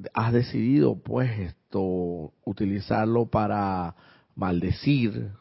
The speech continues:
o para, para para no hacer la voluntad de Dios en términos generales, todo eso se te consagra, se te consagra para que esa lengua hable solamente palabras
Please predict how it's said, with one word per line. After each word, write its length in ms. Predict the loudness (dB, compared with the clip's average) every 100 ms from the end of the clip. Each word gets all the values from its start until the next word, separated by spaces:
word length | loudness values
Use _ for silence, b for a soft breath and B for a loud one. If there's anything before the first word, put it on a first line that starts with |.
| _
o 200 | -12 -12
para, 560 | -6 -6 -4 -6 -6 -12 _ _ _ _ _ _ _ _ _ _ _ _ _ _ _ _ -6
para 460 | -4 -2 -4 -6 b b b b _
para 180 | 0 0
no 120 | -2
hacer 200 | 0 2
la 100 | 4
voluntad 360 | 2 2 2 2
de 60 |
Dios 180 | 2 0
en 60 | 0
términos 320 | -4 -2 -2
generales, 520 | 0 0 0 0 -2
todo 280 | -2 2 2
eso 180 | 0 -2
se 140 | -2
te 100 | -4
consagra, 920 | -6 -8 -8 -2 4 4 4 0 -4
se 120 | -6 -8
te 120 | -10
consagra 440 | -10 -4 2 2
para 240 | 2 0 0
que 220 | 0 -2
esa 260 | -2 0
lengua 520 | 2 2 2 0 -2 -2 B B B _
hable 320 | 0 2 2
solamente 560 | 2 -2 -2 -4 -4 -6
palabras 880 | -4 -4 -2 -2 -2 -4 -6 -8